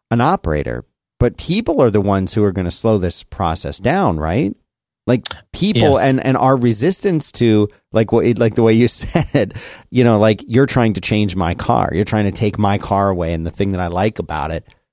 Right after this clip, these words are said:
Speaker 2: Yeah, car-, cars, cars are here to make a horse's life easier. Like,
Speaker 1: Right.
Speaker 2: "Don't cut me out of this."
Speaker 1: Right.
Speaker 2: And, you know, uh, it's, it's gotta be very difficult 'cause in, in the, in the, uh, Humans Need Not Apply video, uh, C G P Gray's video,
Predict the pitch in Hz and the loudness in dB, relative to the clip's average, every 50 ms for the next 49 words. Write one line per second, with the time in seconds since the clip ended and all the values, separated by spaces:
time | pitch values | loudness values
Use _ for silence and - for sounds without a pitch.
0 | _ - 175 175 131 - 165 175 143 - 156 170 185 165 - - - 170 180 170 | _ -6 -4 -4 -2 0 0 -2 0 0 0 0 0 -2 -4 -4 -2 -2 0 0
1 | 170 160 147 156 151 147 147 139 143 120 139 143 - - 127 123 131 131 120 - | 0 0 0 0 0 0 0 0 0 0 0 0 0 -2 -2 -2 -2 -2 -2 -2
2 | 123 175 170 - 98 92 107 104 90 80 - 135 131 120 - 139 123 123 123 113 | -2 -2 0 0 2 4 4 4 4 4 4 2 0 2 0 -2 0 0 0 0
3 | 95 95 95 95 87 113 123 127 - - 104 113 123 113 82 - - - _ _ | 0 -2 -2 -2 -2 -2 -2 -2 -4 -2 0 2 2 2 0 -2 -8 -16 _ _
4 | 147 151 147 143 175 180 185 156 123 120 127 139 - 143 135 127 127 123 127 131 | -4 -2 -2 0 2 2 2 2 2 2 0 0 0 -2 0 0 0 -2 -2 -4
5 | - - - 143 - - 220 285 330 285 233 165 143 202 254 233 156 131 - 127 | -6 -4 -4 -4 -2 0 0 0 2 2 2 2 2 2 2 2 2 0 0 -2
6 | 110 120 113 101 107 123 117 139 151 - - 160 156 156 143 135 139 139 139 131 | 0 0 0 2 2 0 0 0 0 0 2 2 4 4 4 4 2 2 0 0
7 | - 135 135 131 127 127 120 120 120 117 - 110 110 101 123 196 185 156 131 175 | 2 2 4 4 4 4 2 2 0 0 -2 -2 0 2 4 4 4 4 4 4
8 | 165 143 127 123 113 - - - - 147 143 147 143 139 123 110 110 117 - - | 2 4 2 2 0 -2 -4 -4 -2 0 0 0 0 0 -2 -2 -4 -6 -10 -16
9 | _ _ _ _ _ _ _ _ _ 123 127 120 110 113 110 107 107 107 - - | _ _ _ _ _ _ _ _ _ -2 0 0 2 0 0 0 0 -2 -4 -4
10 | - 110 110 107 104 101 98 101 - 143 120 113 - 131 113 - - 110 104 98 | -2 -2 0 2 0 0 0 0 0 0 -2 0 0 -2 -2 0 0 0 0 2
11 | 101 135 135 127 117 107 104 | 2 2 2 2 2 0 -2